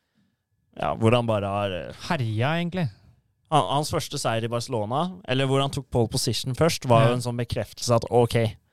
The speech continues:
Speaker 2: Du er god.
Speaker 1: Ja, <laughs> du er god. <laughs> Det var, det var bilen, eller var
Speaker 2: Ja, ja.
Speaker 1: oppsettet i,
Speaker 2: Ja.
Speaker 1: i året før.
Speaker 2: Ja.
Speaker 1: Og så tar han, eh, seieren i løp tre. Og så, noe jeg husker veldig godt, var,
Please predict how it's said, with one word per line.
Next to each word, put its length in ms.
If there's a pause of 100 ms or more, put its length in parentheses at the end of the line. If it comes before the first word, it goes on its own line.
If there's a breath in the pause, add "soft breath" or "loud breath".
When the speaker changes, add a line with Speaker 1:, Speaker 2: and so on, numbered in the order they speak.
Speaker 2:
Du 120
er 100
god. 260 (180)
Speaker 1:
Ja, 140
<laughs> 480
du 120
er 100
god. 220
<laughs> 960
Det 180
var, 120
det 140
var 220
bilen, 420
eller 160
var 160
Speaker 2:
Ja, 40
ja. 100
Speaker 1:
oppsettet 280
i, 220
Speaker 2:
Ja. 180
Speaker 1:
i 360
året 240
før. 200 (140)
Speaker 2:
Ja. 180 (260)
Speaker 1:
Og 100
så 240
tar 220
han, 120
eh, 240
seieren 520
i 380
løp 240
tre. 320 (680)
Og 80
så, 280
noe 180
jeg 80
husker 200
veldig 320
godt, 240
var, 340